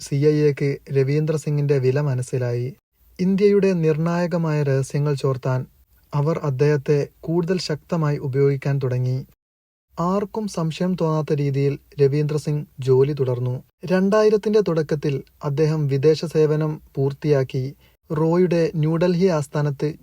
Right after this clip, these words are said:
ജോയിന്റ് സെക്രട്ടറിയായി നിയമിതനായി. തെക്ക് കിഴക്കൻ ഏഷ്യയിലെ ദൗത്യങ്ങളുടെ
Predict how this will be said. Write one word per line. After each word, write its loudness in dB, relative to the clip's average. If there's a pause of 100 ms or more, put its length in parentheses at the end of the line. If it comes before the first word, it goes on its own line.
ജോയിന്റ് 0
സെക്രട്ടറിയായി -2 (100)
നിയമിതനായി. -2 (300)
തെക്ക് -2
കിഴക്കൻ 2
ഏഷ്യയിലെ 0
ദൗത്യങ്ങളുടെ 0